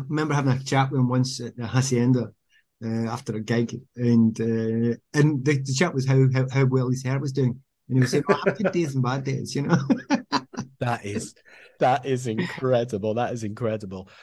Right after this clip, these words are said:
Speaker 2: Well, one of the things I picked up on as a youngster, Pat, and as, uh, both Chris and I, really big football fans as well, was a few players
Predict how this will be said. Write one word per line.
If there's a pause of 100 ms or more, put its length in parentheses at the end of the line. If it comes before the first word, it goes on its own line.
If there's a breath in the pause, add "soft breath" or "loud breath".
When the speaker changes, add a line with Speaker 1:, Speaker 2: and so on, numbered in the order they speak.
(140 loud breath)
Speaker 2:
Well,
one
of
the
things (680 soft breath)
I
picked
up
on
as
a
youngster,
Pat,
and
as,
uh, (220)
both
Chris
and
I, (200 soft breath)
really
big
football
fans
as
well, (920)
was (640 loud breath)
a
few
players